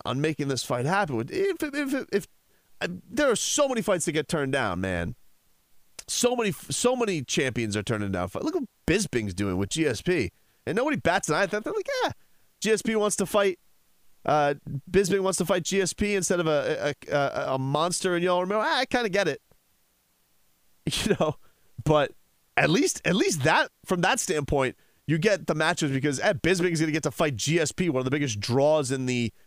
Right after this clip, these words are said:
company's history. It's like,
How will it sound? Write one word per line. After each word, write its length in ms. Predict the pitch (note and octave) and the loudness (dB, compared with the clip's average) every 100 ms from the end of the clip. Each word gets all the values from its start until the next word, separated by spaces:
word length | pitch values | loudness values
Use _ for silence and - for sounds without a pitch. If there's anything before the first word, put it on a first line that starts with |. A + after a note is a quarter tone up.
| - | -2
company's 380 | - D3+ C3+ - | 0 2 0 -4
history. 640 | - F#3+ - C3+ G2+ C#2+ - _ _ _ _ _ _ _ - - | -2 0 0 -2 -2 -4 -10 _ _ _ _ _ _ _ -20 -14
It's 120 | - | -2
like, 260 | F#3 C#3 | 2 2